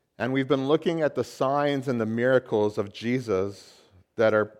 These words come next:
that, that Jesus performs that are recorded in the Gospel of John.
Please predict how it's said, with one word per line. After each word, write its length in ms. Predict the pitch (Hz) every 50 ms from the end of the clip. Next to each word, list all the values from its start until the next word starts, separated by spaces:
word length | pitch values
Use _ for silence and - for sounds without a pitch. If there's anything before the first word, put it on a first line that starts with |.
| _ _ _ _ _ _ _ _ _ _ _ _ _ _ -
that, 260 | 98 107 104 104 98
that 120 | 120 117
Jesus 320 | 120 - 143 139 135 127 117
performs 520 | - 120 107 - - 135 127 120 117 -
that 100 | 120 110
are 80 | 113 113
recorded 480 | 117 123 120 - 139 135 135 139 127
in 100 | 123 117
the 60 | 113 107
Gospel 420 | 104 107 104 113 - - - 107
of 100 | 92 90
John. 320 | - 95 85 73 62 -